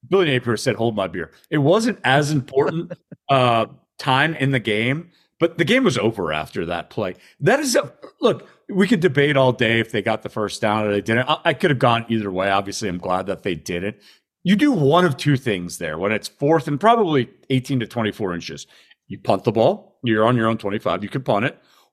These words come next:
Or if you're gonna go for it, do the old tush push. Th-, there's no other play call there. And when they pulled that, it was, it was mind-boggling. By the way, that was his second play call of the game.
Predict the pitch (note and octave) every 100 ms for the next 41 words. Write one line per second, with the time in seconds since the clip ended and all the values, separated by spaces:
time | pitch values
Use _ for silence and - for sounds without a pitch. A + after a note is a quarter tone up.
0 | - D4 B3+ C4+ C4+ D#3 E3 F3 F3 B2+
1 | D3 C#3+ C#3+ C3+ B2 A2 _ E2 - -
2 | _ _ _ - A#3+ - - - F#4 A3
3 | C#4+ C4+ D4 G3 F#3 G3 B3 C4+ F3 G3
4 | G3+ F3 - - - E3 A2 E2+ C#3 G#2+
5 | - - - - F#3 F3+ F3+ C4+ C4+ G#3+
6 | G#3 D#3+ C3+ - _ _ G#2 - C3 A3+
7 | A3 G#3+ D#3 - E3+ E3 B2+ B2+ C#3+ C3
8 | A2+ A2+ - - A#3 A#3 C#3+ - _ D3
9 | F#3+ A#3 F3+ D#3+ B2 - F3 C#4 - C#3
10 | - A#2 G#2 - G#2 G#2 G#2+ A2+ A2 A2+
11 | A2+